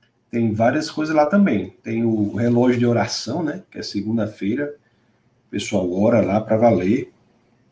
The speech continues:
Liderado pelo irmão Ricardo, que hoje não vi por aqui. Tem o culto da quarta-feira.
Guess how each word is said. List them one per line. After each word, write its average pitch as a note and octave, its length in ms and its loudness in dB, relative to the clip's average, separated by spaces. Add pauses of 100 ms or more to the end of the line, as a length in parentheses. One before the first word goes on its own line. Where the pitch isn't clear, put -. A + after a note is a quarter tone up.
(500)
Liderado G#2+ 380 2
pelo G#2+ 180 4
irmão G2+ 240 6
Ricardo, G2 400 -4
que - 100 -10
hoje G#2 220 4
não C3 180 2
vi G#2 160 0
por G#2 160 -6
aqui. - 380 -10 (1900)
Tem A#2 240 4
o A2+ 160 4
culto B2+ 600 4 (200)
da A2+ 180 -2
quarta-feira. A2 840 0